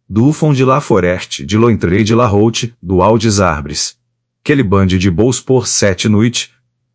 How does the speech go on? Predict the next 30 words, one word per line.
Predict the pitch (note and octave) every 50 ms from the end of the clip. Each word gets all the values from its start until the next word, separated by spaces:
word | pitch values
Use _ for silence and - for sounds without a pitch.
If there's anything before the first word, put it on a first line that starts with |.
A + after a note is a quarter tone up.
| _ _ _
Sorremente | - - - F3 D#3+ D#3+ D#3 D#3+ D#3 D3+ - B2+
que | - C#3+
o |
que | B2+ C#3+
mal | C3 A#2+ A#2+
vai | A#2+ C#3 C3+
expressage. | - - - C3 C3 B2 - - G#2 F2 E2 D#2 - - - - _ _ _ _ _ _ _ _ _
Um | B2 C3 A2
frisson | - - - B2 A#2+ - B2+ B2
glacé | A#2+ C3+ A#2 - - B2 A#2+
me | A#2+ G#2+
saisite. | - - A#2 A2+ G2+ F2 G#2 C3+ A#2+ - - - - _ _ _ _ _ _ _ -
É | D3+
por | D3+ - F3 E3+ D3+
me | D3 C3+ A#2+ A2
tranquilizer, | - A2 A#2 A2 - - C#3 B2 A#2 G#2 F#2+ G2+ A2+ B2+ C#3 - - _ _ _ _ _ _
de | - D3 C#3+
cheche | - - C3 C3 C3 - - D3
a | -
reencontrer-lhe | G#2+ B2+ C#3 C#3 C#3+ B2 G#2 F#2+ - A#2+ A2 G2+ G#2
fios | F2+ - - C#3 D3 C3+ C#3+
a | B2+
zele | G#2 F2+ G#2 G2 F#2+ G#2+
marim. | A2 A#2+ A2 G2+ F#2+ F2 E2 D#2+ - _ _ _ _ _ _ _ _ _ _ _ _ _ _ _
Giguete | - D#3+ D3+ D#3+ F3 E3+ - E3
ferme | - D3 C#3 D3+ D#3+ C3+ G#2
avant, | G2 G#2+ A2+ A#2 G2 - - - - _ _ _ _ _ _ _
persone | - G#2 - - - A2+ G#2 G2+ A2
in | A#2+
core. | A#2 G2+ G2 F#2 E2+ D#2+ D2 -